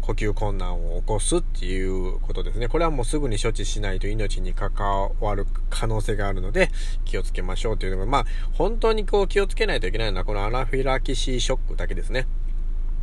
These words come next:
で、今までも薬とか、その注射とかで起こしたことある人っていうのは、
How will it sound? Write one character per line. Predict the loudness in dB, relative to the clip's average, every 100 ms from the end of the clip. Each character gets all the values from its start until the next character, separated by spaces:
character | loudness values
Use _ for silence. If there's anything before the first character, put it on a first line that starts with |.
| 0 0
で、 | 2 2
今 | 2 0
ま | 2 2
で | 0
も | 0 0 0
薬 | 0 0 0 0
と | 0 0
か、 | 0 0 0
そ |
の | 0
注 | 0 0
射 | 0 0
と | 0
か | 0 0
で | 0
起 | 0
こ | 0
し | 0
た | 0
こ | 0
と | 0
あ | 0
る | 0
人 | -2 -2
っ |
て | -2
い | 0
う |
の | 0
は、 | 2 0